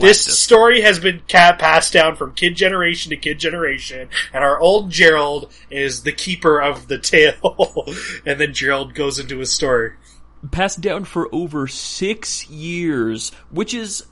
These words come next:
Speaker 2: that's a, that's a good goof, but also, like, in kid time, that's, that's literally a
Speaker 1: They're,
Speaker 2: lifetime, right?
Speaker 1: they're, they're nine-year-olds. That is two-thirds of their life.
Speaker 2: Exactly, yeah.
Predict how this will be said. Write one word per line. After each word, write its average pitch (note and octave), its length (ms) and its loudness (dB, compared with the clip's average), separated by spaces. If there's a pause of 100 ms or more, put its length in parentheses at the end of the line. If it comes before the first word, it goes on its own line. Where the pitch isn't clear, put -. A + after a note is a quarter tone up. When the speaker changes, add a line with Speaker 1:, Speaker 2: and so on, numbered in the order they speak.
(240)
Speaker 2:
that's C4+ 240 -8
a, A3 80 -6 (140)
that's C4+ 240 -6
a G#3 80 -2
good C#3+ 420 -10
goof, A#3 520 -8 (280)
but D3+ 200 -6
also, G#3 420 -4
like, C#3+ 480 -8
in D3+ 240 -8
kid G3+ 420 -8
time, D#4 280 -10
that's, F4+ 260 -12
that's G3+ 320 -10
literally D3+ 800 -2
a C3 160 -6
Speaker 1:
They're, - 0 -
Speaker 2:
lifetime, A#2+ 720 -6 (100)
right? A3+ 180 -10
Speaker 1:
they're, G#3 140 2
they're A#3 200 2
nine-year-olds. G#3+ 560 2
That F3+ 160 2
is F3+ 160 -2
two-thirds G3 880 0
of D3+ 160 -8
their C#3+ 240 0
life. C#3 320 -2 (420)
Speaker 2:
Exactly, D3+ 920 -6
yeah. C#3+ 420 -4